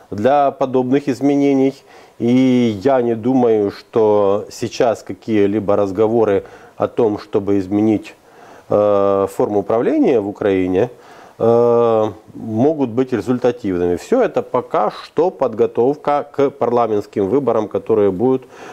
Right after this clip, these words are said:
в октябре этого года. Э, будет ли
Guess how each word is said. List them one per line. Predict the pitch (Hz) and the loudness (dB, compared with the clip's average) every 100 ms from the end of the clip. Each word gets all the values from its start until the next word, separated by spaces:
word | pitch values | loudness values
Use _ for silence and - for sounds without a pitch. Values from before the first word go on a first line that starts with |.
| - | -6
в | 101 | -2
октябре | 117 - 110 110 123 156 - _ _ | -2 0 -2 2 0 0 -8 _ _
этого | 101 113 120 110 110 | -2 0 0 0 0
года. | 95 92 87 87 - - - - - | 2 0 2 -2 -6 -20 -20 -20 -6
Э, | 107 107 104 107 104 110 - _ _ _ - | 0 2 2 2 0 -2 -8 _ _ _ -10
будет | 104 139 151 143 | 0 0 2 0
ли | 135 135 113 | 2 2 2